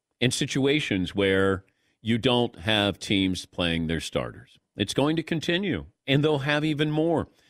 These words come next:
I was worried about fifteen, sixteen, you know,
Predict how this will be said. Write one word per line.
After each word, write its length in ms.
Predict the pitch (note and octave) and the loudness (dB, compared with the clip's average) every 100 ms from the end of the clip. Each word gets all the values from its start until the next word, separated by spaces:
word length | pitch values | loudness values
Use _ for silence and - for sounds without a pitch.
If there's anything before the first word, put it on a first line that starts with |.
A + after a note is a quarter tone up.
| _ | _
I 140 | - A#3+ | 0 2
was 200 | C#4+ E3+ | 0 0
worried 260 | E3+ F#3 | 2 2
about 340 | F3 F3 E3+ - _ _ | 4 2 2 -2 _ _
fifteen, 680 | - F#3 G3 - G3 F#3+ F3+ | -2 -2 -2 -2 0 2 0
sixteen, 760 | - F#3 E3+ - F3+ E3+ F3 F3+ - _ | 0 -2 -4 -2 0 2 0 -4 -12 _
you 100 | D3+ | 0
know, 240 | C#3 B2+ | 2 0